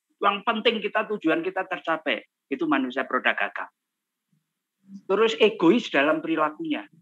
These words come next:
Itu manusia produk gagal. Terus berpandangan materi, pokoknya untuk duit nanti diberi saku dan sebagainya. Pokoknya padahal itu hanya uang bensin. Nah, selalu melihat fisik. Nah, kekerasan yang ditunjukkan.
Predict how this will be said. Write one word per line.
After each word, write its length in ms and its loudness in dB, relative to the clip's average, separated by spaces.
Itu 160 -6
manusia 400 0
produk 320 -2
gagal. 520 2
Terus 240 6
berpandangan 640 6
materi, 720 -2
pokoknya 480 -4
untuk 160 -4
duit 240 0
nanti 240 -8
diberi 320 -12
saku 320 0
dan 160 0
sebagainya. 560 -6
Pokoknya 320 -2
padahal 400 2
itu 160 2
hanya 320 2
uang 320 0
bensin. 400 2
Nah, 320 2
selalu 320 8
melihat 400 6
fisik. 400 -4
Nah, 240 2
kekerasan 640 2
yang 240 2
ditunjukkan. 720 0